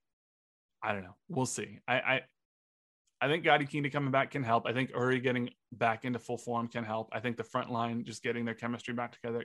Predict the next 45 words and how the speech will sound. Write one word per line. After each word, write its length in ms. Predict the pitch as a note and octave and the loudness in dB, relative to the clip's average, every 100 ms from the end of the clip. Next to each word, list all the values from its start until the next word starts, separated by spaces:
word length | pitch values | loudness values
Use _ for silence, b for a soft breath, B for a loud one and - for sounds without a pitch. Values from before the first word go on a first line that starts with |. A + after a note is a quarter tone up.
| - | -8
can 140 | - B2 | -8 -4
help. 320 | A2 A2+ - - | -2 -2 -4 -4
And 100 | A#2+ | -4
I, 80 | - A#2+ | -2 -2
I, 60 | - | 0
I 20 | |
think, 260 | A#2+ B2 A#2 - _ _ _ _ _ _ _ _ | 0 -2 -4 -14 _ _ _ _ _ _ _ _
you 100 | C3+ | -6
know, 160 | A2+ B2+ _ _ _ _ _ _ _ _ | -6 -8 _ _ _ _ _ _ _ _
it's 120 | - | -4
a 20 | |
new 120 | C#3 | -2
season. 300 | C3 C#3+ A2 G#2 | -2 -2 -4 -6
We 80 | B2 | -6
just 140 | A2+ | -4
gotta 340 | - B2 A#2+ A#2+ D3 _ _ _ _ - | 2 4 4 0 -6 _ _ _ _ -2
work 280 | A#2 B2 | 2 4
our 80 | C3 | 4
way 120 | B2+ | 4
back 240 | B2 B2 C3 | 4 2 2
into 260 | B2+ A#2+ | -2 2
it. 100 | A#2+ - | 2 2
And 140 | C#3 | 4
now, 300 | B2+ A#2 - _ _ _ - - _ - | 4 4 0 _ _ _ -20 -20 _ -8
if 180 | A2+ - | -6 0
we're 240 | A#2+ A#2 - _ | 0 0 -6 _
three, 180 | B2 B2+ | -4 -2
four, 220 | B2 B2+ | 0 0
five 280 | - B2 A#2+ | 2 0 0
games 260 | B2 B2+ - | -2 -4 -4
from 120 | C#3 | -4
now 240 | C#3+ C#3+ | -2 -2
and, 260 | B2 A#2 G#2 - | -2 -6 -6 -10
and 240 | A2+ A2+ - | -8 -8 -6
we're 240 | A#2+ A2+ G2 _ | -4 -4 -4 _
sound 240 | - A#2+ | 0 2
like 140 | A#2 A#2 | 2 2
a 40 | |
broken 300 | A2+ A#2+ A#2 | 2 2 2
record 240 | A#2+ C#3+ | -2 -2
and 80 | C3+ | -2
having 160 | A#2+ A#2+ | -2 -2
the 80 | A#2 | -4
same 200 | B2+ B2+ | -4 -2
conversations, 720 | C3 B2 D3 E3+ B3+ D4 | -2 0 -2 -2 -4 -8